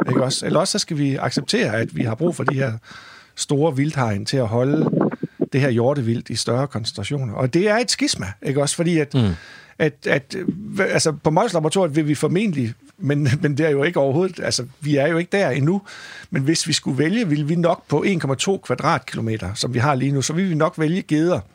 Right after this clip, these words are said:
Speaker 1: Fordi jo mindre et areal er, jo større relativ betydning har hegnet. Altså forstået på den måde, at der skal elleve kvadra-, elleve kilometer hegn omkring vores en komma to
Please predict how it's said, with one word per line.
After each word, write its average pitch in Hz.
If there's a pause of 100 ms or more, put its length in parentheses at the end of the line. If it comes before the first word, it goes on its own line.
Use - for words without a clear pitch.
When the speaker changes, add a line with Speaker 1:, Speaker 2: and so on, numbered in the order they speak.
(840)
Speaker 1:
Fordi 175
jo 160
mindre 185
et 135
areal 147
er, 143
jo 151
større 156 (240)
relativ 170
betydning 139
har 156
hegnet. 101 (600)
Altså -
forstået 143
på 135
den 156
måde, 151
at -
der 147
skal -
elleve 196
kvadra-, 156
elleve 208
kilometer 165
hegn 143
omkring 143
vores 147
en 143
komma 131
to 160